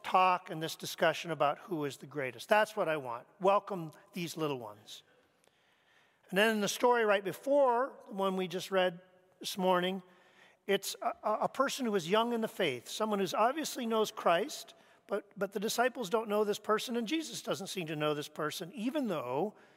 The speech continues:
this person has been casting out demons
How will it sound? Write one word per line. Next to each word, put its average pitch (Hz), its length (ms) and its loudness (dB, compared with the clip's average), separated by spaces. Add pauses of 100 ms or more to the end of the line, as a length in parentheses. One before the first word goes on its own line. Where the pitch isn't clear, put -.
(160)
this - 160 -2
person 233 460 -2
has 160 100 -4
been 156 200 -6
casting 214 580 -2
out 175 320 -6
demons 202 800 -4